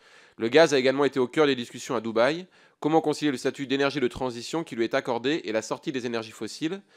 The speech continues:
Sur quelles alternatives misez-vous pour le remplacer alors que la France a largement fait appel au G N L et au gaz algérien pour parer aux conséquences de la guerre en Ukraine ? Pour ce qui est du charbon, ayant récemment déposé une proposition de loi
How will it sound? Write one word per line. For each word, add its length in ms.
Sur 240
quelles 240
alternatives 520
misez-vous 440
pour 180
le 60
remplacer 420
alors 140
que 80
la 100
France 240
a 60
largement 340
fait 140
appel 260
au 80
G 140
N 160
L 240
et 100
au 80
gaz 220
algérien 440
pour 160
parer 240
aux 60
conséquences 500
de 60
la 140
guerre 200
en 120
Ukraine ? 420
Pour 160
ce 60
qui 120
est 60
du 100
charbon, 600
ayant 240
récemment 340
déposé 320
une 80
proposition 480
de 60
loi 400